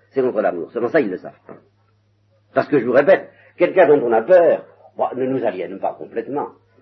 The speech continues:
On en a peur, ben, on se défend contre lui comme on peut, mais enfin, on reste soi-même. La seule chose qui aliène définitivement notre liberté,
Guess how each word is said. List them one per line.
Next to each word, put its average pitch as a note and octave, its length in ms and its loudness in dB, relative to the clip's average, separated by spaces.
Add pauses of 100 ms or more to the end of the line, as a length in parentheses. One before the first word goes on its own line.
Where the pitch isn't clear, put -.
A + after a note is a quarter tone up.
On B2 140 -2
en A#2+ 100 0
a A2 100 2
peur, G#2+ 280 -2
ben, - 140 -10
on D2+ 40 -14
se - 60 -20
défend F2 260 -10
contre D#2 220 -14
lui F2+ 300 -16
comme D#2+ 180 -8
on A#2 140 -6
peut, C#3+ 240 -2 (120)
mais - 60 -14
enfin, - 220 -4
on G2+ 100 -6
reste G2 240 -12
soi-même. A2+ 540 -2 (280)
La G2+ 120 -8
seule E3+ 160 2
chose D#3+ 160 2
qui A#2 140 -4
aliène B2 320 2
définitivement B2 600 -2
notre F#2+ 180 -6
liberté, E2 460 -4